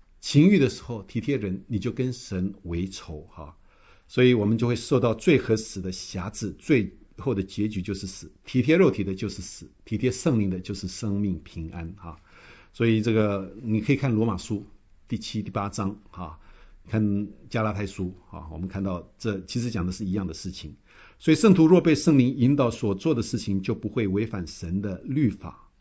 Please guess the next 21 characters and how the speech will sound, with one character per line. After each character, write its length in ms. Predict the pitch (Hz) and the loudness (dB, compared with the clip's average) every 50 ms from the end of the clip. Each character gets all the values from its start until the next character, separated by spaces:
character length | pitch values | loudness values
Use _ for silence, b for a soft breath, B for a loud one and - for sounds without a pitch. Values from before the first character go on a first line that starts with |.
| _ | _
圣 220 | _ - - 165 143 | _ 2 4 6 8
灵 100 | 135 127 | 8 6
常 200 | - 117 113 113 | 4 2 0 0
住 100 | 113 127 | -2 -2
在 140 | 120 123 | -2 -2
他 160 | 107 - 113 117 | -2 -2 -2 0
里 80 | 98 | 0
面， 160 | 92 101 98 | 0 0 -2
他 120 | 92 95 104 | -4 -8 -10
生 200 | - - 113 104 | -8 -4 -2 -2
命 100 | 104 98 | -2 -2
就 140 | 95 101 92 | -2 -6 -6
结 160 | - 92 90 | -6 -8 -10
出 200 | - - 101 95 | -10 -8 -10 -8
圣 280 | 92 - - 123 101 | -8 -4 -2 -2 0
灵 100 | 95 92 | 0 -2
的 80 | 85 90 | -2 -4
果 260 | 90 - 95 80 - - | -10 -10 -12 -12 -12 -14
子 260 | - - - 87 80 - | -18 -16 -14 -14 -14 -12
啊。 200 | - 90 80 76 - b b b b b b b b b b b b b b b b _ | -12 -14 -16 -16 -16 b b b b b b b b b b b b b b b b _
那 460 | - 131 143 143 139 135 131 127 - | 0 2 4 4 4 4 2 0 -6